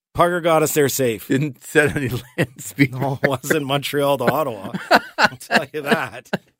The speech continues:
Speaker 2: Yes, that's a back in the day story, folks, that A J got
Speaker 1: Yeah,
Speaker 2: Steve
Speaker 1: well
Speaker 2: Lloyd and Simmer back from Montreal, I would say, not only on time, but early.
Speaker 1: Yeah, I made good time <laughs> back in the day,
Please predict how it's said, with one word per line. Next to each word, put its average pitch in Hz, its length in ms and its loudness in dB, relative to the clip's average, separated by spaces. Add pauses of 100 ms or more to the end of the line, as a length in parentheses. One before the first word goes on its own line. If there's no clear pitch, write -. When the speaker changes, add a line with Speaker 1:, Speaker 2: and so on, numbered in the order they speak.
(2500)
Speaker 2:
Yes, 110 300 0
that's 143 240 2
a 156 60 4
back 143 280 6
in 143 80 -4
the 127 80 -6
day 131 180 0
story, 131 300 2
folks, 131 300 2
that 113 220 2 (540)
A 127 160 4
J 123 560 4 (220)
got 131 300 6 (140)
Speaker 1:
Yeah, 175 220 -2
Speaker 2:
Steve 151 140 2
Speaker 1:
well 143 80 2
Speaker 2:
Lloyd 151 200 8
and 139 120 -4
Simmer 151 260 0
back 147 480 4 (240)
from 196 160 -2
Montreal, 175 1000 6
I 151 100 6
would 156 180 0
say, 170 540 6 (180)
not 185 140 6
only 202 300 2
on 196 320 0
time, 226 380 2
but 196 180 2
early. 135 400 2 (720)
Speaker 1:
Yeah, 233 140 4
I 269 40 8
made 269 240 2
good 185 160 2
time 165 360 2 (560)
<laughs> - 540 -8
back 143 280 2
in 160 80 4
the 143 60 0
day, 160 360 4